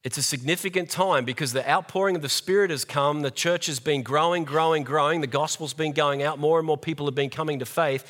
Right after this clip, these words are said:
But now in chapter four, there's a check-in because now resistance is starting to happen. Op-, opposition is starting to be felt. Persecution is starting to come down like a hammer.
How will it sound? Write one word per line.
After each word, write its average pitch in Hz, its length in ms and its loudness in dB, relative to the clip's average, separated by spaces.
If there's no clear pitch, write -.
But 143 100 -2
now 160 300 2
in 165 80 -2
chapter 165 340 -2
four, 170 240 -2
there's 143 160 0
a 123 80 -6
check-in 147 680 -2
because 143 340 -2
now 147 680 2
resistance 135 680 -2
is 113 80 -4
starting 120 400 0
to 107 60 -6
happen. 104 440 -4
Op-, 143 320 -2
opposition 147 640 -2
is 120 100 -2
starting 123 380 0
to 107 80 -10
be 107 140 -8
felt. 110 340 -2
Persecution 170 800 -2
is 120 100 -2
starting 120 400 0
to 110 60 -6
come 123 320 -4
down 117 240 0
like 110 200 -2
a 107 60 -8
hammer. 101 380 -6